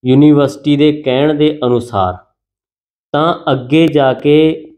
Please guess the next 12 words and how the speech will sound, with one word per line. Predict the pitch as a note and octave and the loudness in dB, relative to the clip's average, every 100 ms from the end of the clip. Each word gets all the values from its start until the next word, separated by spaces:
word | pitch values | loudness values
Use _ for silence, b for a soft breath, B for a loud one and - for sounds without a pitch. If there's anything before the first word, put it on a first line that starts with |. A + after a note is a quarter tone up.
| _ _ | _ _
ਤੁਸੀਂ | C#3+ A2+ D3 | -8 -2 0
ਦੇਖੋਗੇ | C3+ C3+ D3 D3 D#3+ | 0 0 -2 0 0
ਕਿ | D#3 D#3 | 0 -6
ਚਿੱਟੀਆਂ, | - - C#3 - - D#3+ E3 D#3+ | -6 -6 -6 -6 -4 0 2 0
ਅਹ, | D3+ - C#3 C3+ C3+ C#3 B2 - A#2+ | -4 -6 0 2 2 0 -2 -8 -8
ਬੱਲੀਆਂ | B2 B2 C3+ C#3+ | -4 0 0 2
ਨਿਕਲਦੀਆਂ | C3 - C#3+ C#3+ D3 | 0 0 0 2 2
ਨੇ, | C#3+ D3+ - _ _ _ _ _ _ _ | 0 -4 -12 _ _ _ _ _ _ _
ਖਾਲੀ | - C3 C#3+ F3 | -4 0 2 2
ਬੱਲੀਆਂ | D#3+ C#3+ C#3+ C#3 | 2 0 0 0
ਹੁੰਦੀਆਂ | B2 A#2+ A#2+ | -2 -2 -2
ਨੇ, | B2 B2+ | -4 -8